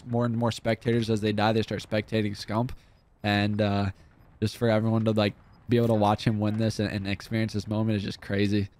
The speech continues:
I'm not kidding. Like, like I said, I personally played in this tournament, and it was more stressful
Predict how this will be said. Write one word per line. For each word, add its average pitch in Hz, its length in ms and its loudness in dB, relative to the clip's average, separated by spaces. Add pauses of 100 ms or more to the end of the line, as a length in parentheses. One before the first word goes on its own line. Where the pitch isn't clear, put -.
(140)
I'm 160 120 4
not 165 200 2
kidding. 139 180 2
Like, 120 160 2
like 110 220 0
I - 20 4
said, 107 160 0
I 113 80 4
personally 127 320 0
played 117 200 0
in 123 60 -2
this 127 120 -4
tournament, 135 300 -4
and 117 60 0
it 113 60 2
was 110 100 2
more 117 280 2
stressful 139 640 0